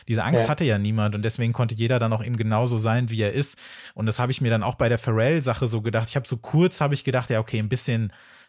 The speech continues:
Speaker 1: bisschen spielt er das jetzt schon oder so vor der Kamera“, aber ich glaube, du hast schon recht, dass er zum einen gesagt hat, ähm,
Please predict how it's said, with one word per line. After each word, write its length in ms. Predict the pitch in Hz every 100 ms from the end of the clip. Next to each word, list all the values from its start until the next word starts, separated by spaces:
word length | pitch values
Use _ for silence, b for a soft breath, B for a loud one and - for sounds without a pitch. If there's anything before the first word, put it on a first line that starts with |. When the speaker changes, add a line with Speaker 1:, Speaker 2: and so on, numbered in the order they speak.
| -
Speaker 1:
bisschen 240 | 117 131
spielt 260 | 120 - 135
er 80 | 131
das 140 | 110
jetzt 200 | 113 -
schon 360 | - 131 151 147
oder 180 | 131 127
so 140 | 139
vor 120 | 139
der 100 | 123
Kamera“, 420 | 120 139 147 135
aber 140 | 120 113
ich 100 | 113
glaube, 340 | 123 135 127
du 400 | 120 - 92 120
hast 160 | 127 -
schon 140 | 131
recht, 240 | 117 139 120
dass 100 | 120
er 100 | 113
zum 160 | 117
einen 220 | 104 123
gesagt 320 | 120 117 117 -
hat, 180 | 117 - B B B B B
ähm, 480 | 110 113 113 113 113